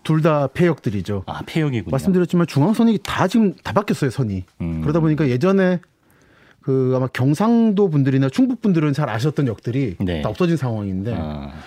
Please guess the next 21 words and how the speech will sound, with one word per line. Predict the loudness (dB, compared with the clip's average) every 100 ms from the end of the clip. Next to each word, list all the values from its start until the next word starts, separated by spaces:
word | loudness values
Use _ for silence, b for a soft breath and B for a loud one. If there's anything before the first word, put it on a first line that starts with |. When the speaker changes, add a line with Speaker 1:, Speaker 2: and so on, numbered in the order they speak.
| B B
Speaker 1:
그중에서 | 0 4 2
제가 | 2 2 2
보기에 | 2 2
아름다운 | 2 2 4 2 0 -2 -4 _ _ -4
라인이죠. | 0 0 -2 -4 -14 _ -4
Speaker 2:
중령역 | 0 2 2 2 0 -2
사진은 | -4 -2 0 0
아마 | 0 -2
지난주에 | 0 0 2 2 2
저희가 | 2 0
Speaker 1:
그렇죠. | 0
Speaker 2:
홈페이지에 | 0 -2 0
올려드렸을 | -2 -2 -2 -6 -6
텐데 | -6 -4 -4 -6
Speaker 1:
맞습니다. | -6 -4 -4 -6
Speaker 2:
이거 | -6
되게 | -2 0
예쁘더라고요. | -2 -4 -6 -6 -6 -6
Speaker 1:
그렇죠. | -6 -8
Speaker 2:
어. | -12 -10 -12 -10 -16 B -4
Speaker 1:
그 | -4